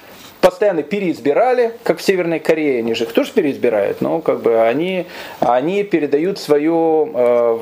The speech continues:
в-, ну, эту вот власть от отца к сыну, ну, но формально их избирают. Они и консулами оставались,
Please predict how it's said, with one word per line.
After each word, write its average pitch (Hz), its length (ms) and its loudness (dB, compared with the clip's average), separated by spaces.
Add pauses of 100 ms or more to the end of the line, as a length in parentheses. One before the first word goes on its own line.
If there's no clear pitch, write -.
(140)
в-, 117 100 0
ну, 117 100 0
эту 113 220 -2
вот 92 180 -6
власть 202 460 2
от 135 160 2
отца 175 340 2
к 175 100 -12
сыну, 131 360 2
ну, 156 180 -2
но 156 100 0
формально 262 360 2
их 262 120 0
избирают. 208 540 0 (720)
Они 190 220 4
и - 20 0
консулами 254 600 2
оставались, 180 640 4